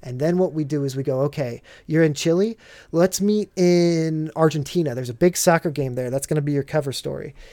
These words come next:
Here's, I'm gonna get, when you get there, I'll give you five thousand dollars cash. It's gonna pay for the expenses, and we're gonna talk." And then it's just talk. And then we, now you got a girlfriend in Argentina,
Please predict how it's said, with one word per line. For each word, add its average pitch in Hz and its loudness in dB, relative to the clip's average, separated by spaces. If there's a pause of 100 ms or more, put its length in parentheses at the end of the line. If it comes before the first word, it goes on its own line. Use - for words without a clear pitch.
(120)
Here's, 151 0 (240)
I'm 147 -2
gonna 165 2
get, 165 2
when 156 -2
you 185 0
get 226 0
there, 143 -4
I'll 156 -4
give 139 -4
you 135 -8
five 165 -2
thousand 185 0
dollars 202 0
cash. 131 -6 (320)
It's - -18
gonna 127 -4
pay 151 0
for 160 -6
the 185 2
expenses, 139 -4
and 151 -10
we're 127 -8
gonna 131 -6
talk." - -6
And 135 -6
then 131 -8
it's - -10
just - -10 (720)
talk. - -8 (260)
And 139 -4
then 139 -4
we, 139 -4 (720)
now 180 2
you 214 6
got 196 8
a 185 4
girlfriend 180 4
in 143 -2
Argentina, 127 -6